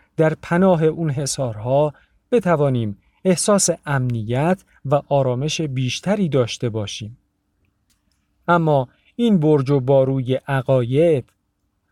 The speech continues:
گاه چندان بلند، قطور و استوار هستند که عملاً میدان دید ما رو به جهان هستی محدود می‌کنن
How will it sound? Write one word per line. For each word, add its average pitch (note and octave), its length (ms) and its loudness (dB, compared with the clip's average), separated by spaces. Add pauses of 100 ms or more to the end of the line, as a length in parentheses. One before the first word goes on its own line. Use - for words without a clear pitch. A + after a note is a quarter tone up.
(120)
گاه F#3 340 2
چندان E3 720 0
بلند، C#3 600 0 (600)
قطور D#3+ 720 -2 (400)
و C#3+ 80 2
استوار F3 680 2
هستند C3+ 520 -4
که A#2 320 -4 (500)
عملاً G3 380 4
میدان D#3+ 600 2
دید C#3 260 -2
ما C3+ 280 2
رو B2 200 0 (220)
به E3 120 2
جهان D#3+ 460 0
هستی C3 580 -4
محدود D3+ 580 -2
می‌کنن A#2+ 480 -6